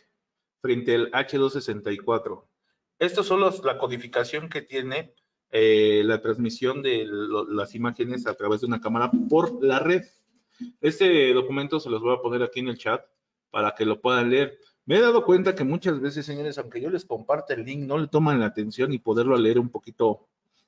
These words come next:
o dedicarle tiempo a, a comprender a qué se refiere toda esta información. Todo lo que les he comentado, o la mayoría de la información, la he obtenido de, dentro del portal de Control Four. Nada más la cuestión aquí es que hay que encontrar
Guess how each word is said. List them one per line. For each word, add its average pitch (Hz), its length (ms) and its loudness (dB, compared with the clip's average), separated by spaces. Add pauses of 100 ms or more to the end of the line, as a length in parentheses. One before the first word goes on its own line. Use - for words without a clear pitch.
(140)
o 104 120 -4
dedicarle 113 580 0
tiempo 123 420 2
a, 104 340 -2
a 104 320 -6
comprender 110 460 -2
a 120 80 -2
qué 113 120 -8
se 120 120 -4
refiere 107 320 0
toda 110 200 2
esta 107 160 -4
información. 113 500 -4 (480)
Todo 226 180 6
lo 202 140 2
que 143 80 0
les 127 140 2
he 147 80 -4
comentado, 139 340 -2
o 120 220 2
la 101 140 -2
mayoría 104 300 -4
de 143 80 0
la 127 60 -10
información, 110 560 -4
la 139 60 2
he 139 40 2
obtenido 135 460 -4
de, 113 220 -2
dentro 131 320 2
del 104 140 4
portal 107 380 -4
de 104 120 -4
Control 107 360 -6
Four. 143 240 -2 (560)
Nada 117 100 0
más 120 200 2
la 107 100 2
cuestión 117 320 -4
aquí 113 340 0
es 113 120 -4
que - 100 -6
hay 107 80 0
que 110 180 0
encontrar 101 640 -2